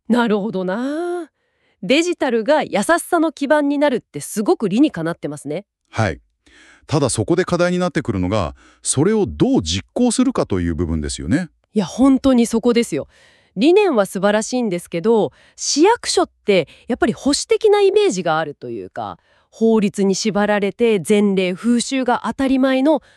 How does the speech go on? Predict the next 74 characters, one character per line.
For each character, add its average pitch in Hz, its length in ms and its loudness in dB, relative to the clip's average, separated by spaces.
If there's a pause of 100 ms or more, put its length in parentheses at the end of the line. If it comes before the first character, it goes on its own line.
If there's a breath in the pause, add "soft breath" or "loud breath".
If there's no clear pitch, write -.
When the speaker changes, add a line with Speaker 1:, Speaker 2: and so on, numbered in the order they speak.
(160 soft breath)
Speaker 1:
縦 285 300 0
割 277 220 4
り - 40 -10
組 311 140 0
織 - 240 -4
で、 262 260 2 (220 loud breath)
本 427 260 4
当 381 80 4
に 359 100 4
そ 370 140 2
ん 330 60 6
な 294 100 4
大 233 180 0
改 311 160 0
革 233 220 -6
が 156 80 -6
で 190 140 -2
き 269 100 2
る 415 100 6
ん 330 40 4
で 214 80 2
す - 100 -12
か？ - 180 -16 (140)
Speaker 2:
え 107 280 2
え、 117 40 0
そ 107 160 -6
こ 156 120 4
は 143 120 2
行 131 160 2
政 156 260 2
の 151 60 2
壁 143 240 0
が 127 140 0
厚 117 180 -2
い 131 40 -4
と 147 80 -2
こ 151 80 0
ろ 160 60 2
で 110 120 0
す - 40 -6
か 78 120 -4
ら 71 80 -4
ね。 101 280 0 (680 soft breath)
で 139 100 0
も、 123 160 -2 (320)
下 113 140 0
呂 175 100 0
市 - 120 -4
は 76 100 -2
体 - 200 0
制 180 140 -2
も 175 80 -2
か 180 100 -2
な 165 100 2
り 101 80 -2
強 104 180 0
力 117 160 0
な 151 80 4
ん 143 40 0
で 90 80 -2
す - 100 -6
よ。 60 140 -10 (540 soft breath)
市 - 100 -10
長 233 200 0
が 98 100 0
最 117 300 -2
高 151 160 2
デ 131 100 0
ジ 113 100 -6
タ 139 80 0
ル 123 80 0
責 123 200 -2
任 117 160 2
者、 - 180 -6